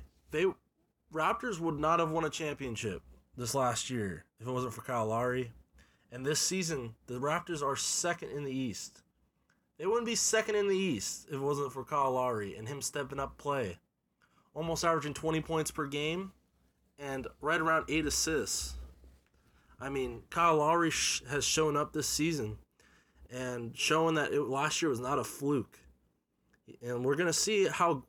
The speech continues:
well he does play in these upcoming playoffs.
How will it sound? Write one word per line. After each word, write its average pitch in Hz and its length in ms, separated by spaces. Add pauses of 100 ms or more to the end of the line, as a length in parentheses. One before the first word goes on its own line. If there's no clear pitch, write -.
(100)
well 151 240
he 156 100
does 143 300
play 147 520
in 131 360
these 123 160
upcoming 131 340
playoffs. 117 720